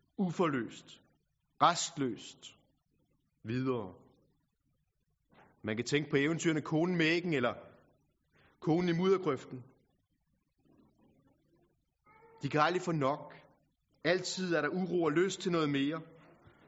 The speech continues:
Luftkastellerne vokser i deres tanker. Den slags mennesker findes også i dag. Vi er selv ramt af tidsåndens restløshed.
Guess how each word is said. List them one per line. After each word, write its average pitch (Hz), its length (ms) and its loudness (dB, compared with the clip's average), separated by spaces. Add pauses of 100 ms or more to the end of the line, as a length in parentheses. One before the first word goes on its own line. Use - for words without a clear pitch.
(520)
Luftkastellerne 151 760 0
vokser 139 440 0 (520)
i 127 80 0
deres 113 280 0
tanker. 110 400 -6 (2500)
Den 165 120 6
slags 185 220 0
mennesker 175 380 0
findes 170 300 0
også 165 160 0
i 151 80 -8
dag. 160 220 2 (960)
Vi 135 60 -6
er 139 40 -4
selv 190 320 0
ramt 151 300 4
af 139 240 0 (680)
tidsåndens 139 840 0
restløshed. 127 580 0